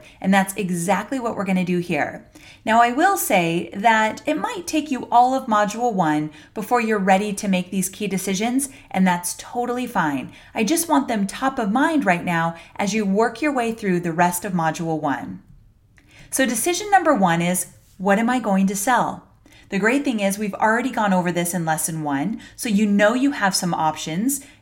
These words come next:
Just in case you skip lesson one, make sure to go back to that and really understand, are you selling what you already have created,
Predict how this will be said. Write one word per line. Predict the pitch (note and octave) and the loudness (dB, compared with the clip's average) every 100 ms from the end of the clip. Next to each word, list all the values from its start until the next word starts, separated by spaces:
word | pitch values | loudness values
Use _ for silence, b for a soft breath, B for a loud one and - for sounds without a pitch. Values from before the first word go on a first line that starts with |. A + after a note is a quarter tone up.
| _ | _
Just | - B3+ A#4 - | -6 -4 -4 -4
in | F4 | -6
case | E4+ D#4 C#4+ B3+ | -2 -2 -2 -4
you | |
skip | A#3 - C#4+ A#3+ | -6 -2 -2 2
lesson | F#3+ F#3+ E3+ | 0 0 0
one, | D#3+ D#3 G3 | 0 0 0
make | G#3+ G#3 | -4 -6
sure | - A3 | -4 -4
to | |
go | G3+ G3+ | 0 0
back | F#3+ F3 F3+ | 4 2 2
to | F#3+ | -4
that | E3 D#3 - B B - | 0 0 -2 B B -4
and | A3+ A#3 | -2 2
really | D4 D#4 | 2 4
understand, | D4+ C#4 C#4 B3+ G3+ D3 | 2 2 -2 -2 -2 -2
are | - F#3 | -4 0
you | G3 G3+ | 0 0
selling | - A3+ A3+ A#3+ A#3 | 0 2 2 -2 -8
what | - G#3 | -4 -4
you | G3 F#3+ - | -4 -6 2
already | F#3+ G#3 A3+ | 2 2 -2
have | A3 | -6
created, | - G3+ F#3+ F3+ B3+ C#4+ | -6 -2 0 0 0 -2